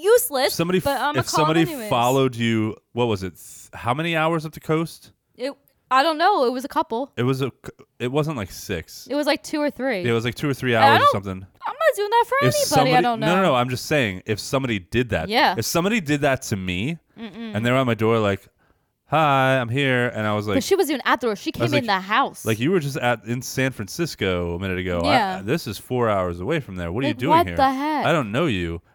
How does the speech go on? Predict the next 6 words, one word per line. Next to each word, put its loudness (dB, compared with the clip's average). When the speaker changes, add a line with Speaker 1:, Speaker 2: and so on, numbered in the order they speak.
Speaker 2:
I 0
would 2
be 0
very 2
nervous. -4
Speaker 1:
Yeah. -2